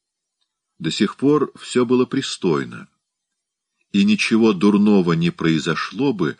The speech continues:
сумей я этим ограничиться. Но я никогда не умел держаться середины в своих привязанностях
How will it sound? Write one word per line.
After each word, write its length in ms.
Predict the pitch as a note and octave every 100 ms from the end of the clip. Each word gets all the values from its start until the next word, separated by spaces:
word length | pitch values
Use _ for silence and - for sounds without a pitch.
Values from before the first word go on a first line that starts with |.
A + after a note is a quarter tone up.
| - - -
сумей 680 | - - G#2 F#2 G2 C#3+ C#3+
я 420 | C3 D2+ G#2 A#2 -
этим 480 | - G#2 - G2+ F#2+ -
ограничиться. 1040 | E2+ E2 E2+ D2+ - - - - - - _ _ _ _ _ _ _ _ _ _ _ -
Но 120 | E2+
я 200 | D#2 F#2+
никогда 560 | G#2 G#2 A2+ G#2 A2 D#3
не 100 | D#3+
умел 400 | E3 D3+ D3+ C3+
держаться 640 | B2 A2+ G#2 G#2+ G2+ -
середины 640 | F#2+ - F#2 F2 E2+ D#2+ D2+
в 80 | -
своих 380 | D2+ D2+ D2
привязанностях 1000 | - D#2+ D2+ D2 C2+ B1+ - - - -